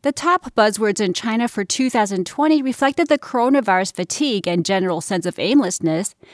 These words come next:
that have plagued this pandemic-addled year. Some trending terms also touched on social stagnation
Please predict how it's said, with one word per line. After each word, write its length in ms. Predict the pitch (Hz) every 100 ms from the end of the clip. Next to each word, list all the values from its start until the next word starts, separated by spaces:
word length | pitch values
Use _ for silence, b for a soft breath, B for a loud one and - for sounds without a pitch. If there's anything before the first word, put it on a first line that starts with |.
| B -
that 160 | 247
have 200 | 269 269
plagued 300 | - 330 359
this 140 | 320 -
pandemic-addled 920 | 277 247 208 220 - 190 185 208 214
year. 440 | 285 180 156 170 _ _ _ b b b -
Some 340 | - 240 285
trending 400 | - 226 190 185
terms 300 | - 190 175
also 360 | - 240 302 294
touched 360 | - 208 - 226
on 120 | 196
social 340 | 220 196 220
stagnation 800 | 196 190 175 160 302 - 180